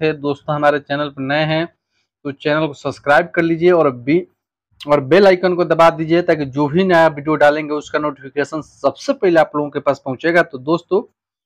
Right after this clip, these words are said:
आज के वीडियो में हम आप लोगों को, अ, सिखाएंगे कि कैसे किसान पंजीकरण में अपना मोबाइल नंबर चेंज करना है। बहुत लोग ऐसे हैं जिनका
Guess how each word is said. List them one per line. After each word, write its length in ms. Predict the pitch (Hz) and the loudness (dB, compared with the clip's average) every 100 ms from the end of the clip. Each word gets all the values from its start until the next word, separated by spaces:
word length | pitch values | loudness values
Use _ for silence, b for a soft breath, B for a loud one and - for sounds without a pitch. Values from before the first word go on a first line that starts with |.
| _ 139 | _ 0
आज 200 | 165 165 | 0 0
के 80 | |
वीडियो 120 | 160 165 | 0 2
में 100 | 151 | 0
हम 360 | 151 143 190 _ _ - | -2 -6 -10 _ _ -2
आप 200 | 147 147 | 0 0
लोगों 180 | 156 151 | -4 -4
को, 120 | 147 | -6
अ, 680 | 135 175 165 151 139 135 127 | -10 -18 -6 -2 0 -2 -4
सिखाएंगे 680 | - 143 - 151 180 160 165 | -8 -10 0 2 2 2 0
कि 540 | 175 _ _ _ 151 143 | -2 _ _ _ -10 -2
कैसे 420 | 165 156 151 190 | 0 2 2 0
किसान 440 | 180 165 160 180 | 0 -2 0 0
पंजीकरण 600 | 175 160 151 147 156 160 | 2 0 0 0 2 2
में 80 | 165 | 2
अपना 240 | 151 156 151 | 2 2 -2
मोबाइल 440 | 147 143 151 170 | 2 2 4 2
नंबर 260 | 160 160 147 | 0 0 -4
चेंज 280 | - 160 160 | -2 -4 0
करना 260 | 165 151 139 | -2 0 0
है। 220 | 143 123 | 0 -2
बहुत 320 | 123 175 175 | -2 -2 0
लोग 180 | 165 156 | 0 2
ऐसे 240 | 147 165 | 0 -2
हैं 220 | 147 156 180 _ _ _ - | -4 -4 -6 _ _ _ -8
जिनका 520 | 147 156 160 160 160 | -4 0 4 6 6